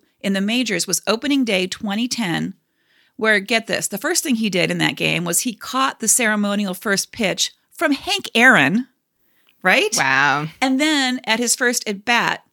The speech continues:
Speaker 1: the first swing of his first at bat as a major league ball player, he had a three-run home run. Sadly, he peaked kinda early. <laughs> So he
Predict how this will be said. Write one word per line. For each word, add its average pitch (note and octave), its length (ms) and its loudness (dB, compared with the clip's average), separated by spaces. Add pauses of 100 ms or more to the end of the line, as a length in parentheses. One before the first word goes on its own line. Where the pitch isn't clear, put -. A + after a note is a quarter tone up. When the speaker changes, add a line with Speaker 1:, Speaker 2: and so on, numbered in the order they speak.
(220)
Speaker 1:
the A3+ 120 0
first C4+ 480 -2
swing C4+ 540 2
of G3+ 260 -2
his F#3+ 260 -4
first G#3+ 420 -4
at F#3+ 220 -6
bat F#3 340 -2
as F3 200 -2
a F#3 40 -8
major F#3 300 -4
league E3+ 160 -6
ball F3 200 -4
player, E3 300 -4
he D#3 120 -4
had F3 100 -2
a E3+ 40 -6
three-run E3 520 -6
home D3+ 260 -4
run. - 280 -8 (1400)
Sadly, F4 640 0
he C4 200 -2
peaked - 400 -6
kinda F4+ 340 -2
early. G4 460 -2
<laughs> - 20 -4 (720)
So D#4 200 2 (500)
he D#4 420 -6